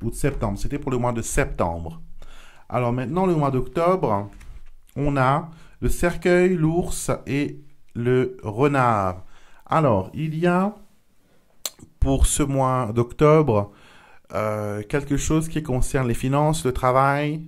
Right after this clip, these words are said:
d'accord, les économies, d'accord. Il y a peut-être certaines personnes qui ont, qui vont faire un arrêt de travail.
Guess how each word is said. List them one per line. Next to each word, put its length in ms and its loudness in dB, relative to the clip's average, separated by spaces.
d'accord, 280 -4
les 200 0
économies, 580 0
d'accord. 500 0
Il 80 -6
y 60 2
a 40 4
peut-être 280 4
certaines 320 -4
personnes 460 2
qui 200 -8
ont, 600 -2
qui 200 -10
vont 140 -4
faire 200 -4
un 120 -2
arrêt 260 -2
de 80 0
travail. 720 -2